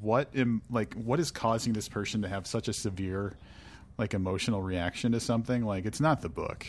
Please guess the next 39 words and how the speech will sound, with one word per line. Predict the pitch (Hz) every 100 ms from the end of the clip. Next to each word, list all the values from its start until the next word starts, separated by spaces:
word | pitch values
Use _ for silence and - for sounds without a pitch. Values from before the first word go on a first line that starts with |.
| -
It | -
can't | 101 82
be | 82
the | -
book. | 85 82 92
It's | -
something | 131 113 107 92
that's | 85 - 104 -
unstable | 110 104 101 - 92 92 98 92
in |
that | 90 87
person, | 92 95 120 113
or | 147 139 98 - - - - -
they're | 139
just | 127 -
trying | 120 104 98
to, | 104
like, | 90 -
posture | 95 90 - 98 90
as | 87
being | 95 90 90
very, | 92 87 87 80 - - - - -
um, | 101 87 85 80 -
dramatic | - 101 90 87 101 - - 110
about | 107 110 107
something. | 117 107 113 113 113 -
Like, | 113 107 117
"Oh, | 101
I | 95 131
care | - 87 82
more | 82
about | 85 87 80
this | 95
than | - 98 98
anybody | 104 98 101 101
else | 127 131
did," | - 87
or | 87
whatever. | 87 87 87 90